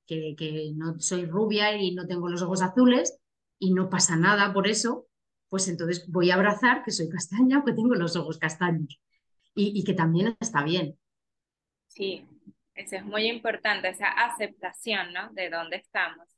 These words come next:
Speaker 2: Y,
Speaker 1: Ujú.
Speaker 2: em, creo que es clave, porque si no nos podemos, que, es como que cada día nos podemos hundir más, ¿no?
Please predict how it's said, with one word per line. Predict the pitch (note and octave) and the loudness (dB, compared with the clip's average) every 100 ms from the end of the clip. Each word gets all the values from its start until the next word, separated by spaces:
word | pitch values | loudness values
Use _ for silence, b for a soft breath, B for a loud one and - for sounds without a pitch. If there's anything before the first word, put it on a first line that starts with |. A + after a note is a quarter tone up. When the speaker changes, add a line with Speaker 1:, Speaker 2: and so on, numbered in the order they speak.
| _ _ _ _ _ _ _ _ _ | _ _ _ _ _ _ _ _ _
Speaker 2:
Y, | F3+ A#3 E3 | -4 -2 -2
Speaker 1:
Ujú. | A3 G#3+ | -2 -2
Speaker 2:
em, | G#3+ G#3 G3 F#3 _ _ _ _ _ _ _ - | -4 -4 -8 -16 _ _ _ _ _ _ _ 0
creo | D#4 D#4+ | 0 2
que | G#3+ | -4
es | - - | -6 -8
clave, | - A#3 F#3 D#3 D#3+ - | 2 4 4 2 0 -2
porque | G#3 G#3 G#3 | -6 -4 -4
si | G3+ G#3+ | -4 -8
no | G#3 G3+ | -4 -4
nos | A3 - | -6 -2
podemos, | C#4 A#3 G#3+ - - | 0 2 0 -8 -2
que, | B3+ - - | 0 0 -2
es | A3 _ | -4 _
como | A3 A#3 | -4 -4
que | A#3 A3 | -4 0
cada | G3+ G3 | 2 4
día | G#3+ A3 | 4 2
nos | A#3+ - | 0 -4
podemos | G3+ F#3+ G#3+ | -10 -10 -8
hundir | A3+ G3+ G3 | -4 -4 -2
más, | G#3 F3+ - _ | 0 0 -2 _
¿no? | A#3 | -14